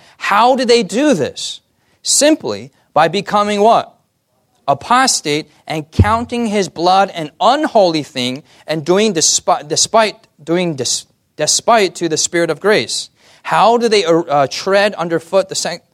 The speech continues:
not fo-, food, underfoot the sanctuary by erecting what?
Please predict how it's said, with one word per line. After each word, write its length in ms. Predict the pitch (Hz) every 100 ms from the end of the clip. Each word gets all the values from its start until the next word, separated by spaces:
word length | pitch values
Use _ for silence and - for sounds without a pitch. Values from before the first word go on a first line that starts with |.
| _ _
not 140 | 127 -
fo-, 420 | _ - 135 117
food, 380 | - 151 123 127 _ -
underfoot 640 | 160 160 - 247 175 - _
the 80 | 131
sanctuary 720 | - 214 233 156 127 123 139 165 _ -
by 240 | 135 156
erecting 640 | - 135 151 165 - 170 139
what? 340 | 147 123 -